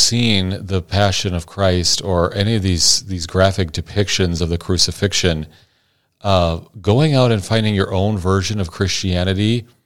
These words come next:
that somehow doesn't honor and walk in the footsteps of a God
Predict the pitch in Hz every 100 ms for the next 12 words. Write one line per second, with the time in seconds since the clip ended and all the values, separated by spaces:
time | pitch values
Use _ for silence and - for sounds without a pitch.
0 | _ _ _ _ _ _ _ _ - 107
1 | - 127 123 131 123 110 98 101 92 87
2 | 98 110 113 117 - 92 87 95 101 113
3 | 95 - 95 - 107 101 - 92 90 82
4 | 85 85 90 104